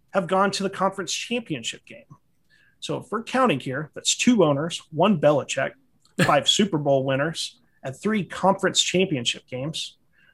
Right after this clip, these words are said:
Speaker 1: That's eleven. Eleven of the twelve guys are accounted for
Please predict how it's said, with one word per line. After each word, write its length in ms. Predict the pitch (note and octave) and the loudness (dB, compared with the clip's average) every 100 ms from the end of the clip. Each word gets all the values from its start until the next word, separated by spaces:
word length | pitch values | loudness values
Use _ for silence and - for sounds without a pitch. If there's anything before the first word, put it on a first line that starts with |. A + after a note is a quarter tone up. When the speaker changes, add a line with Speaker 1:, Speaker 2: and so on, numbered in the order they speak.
| - | 0
Speaker 1:
That's 240 | A3 A#3 - | 0 0 2
eleven. 440 | D#3+ D3+ A#2+ - - | 2 2 0 -2 -2
Eleven 560 | D#3+ D#3+ G3+ G#3+ A#3 A3+ | 0 2 4 4 6 4
of 200 | A3+ - | 4 0
the 60 | B2 | -2
twelve 360 | - F#3 F#3+ | 2 4 4
guys 260 | F#3+ F3 D#3+ | 6 4 4
are 160 | F#3 | 0
accounted 540 | E3 - - A3 F#3+ C#3 | -2 -4 -2 0 0 -4
for 360 | D#3 C#3 C3 | -2 -2 -2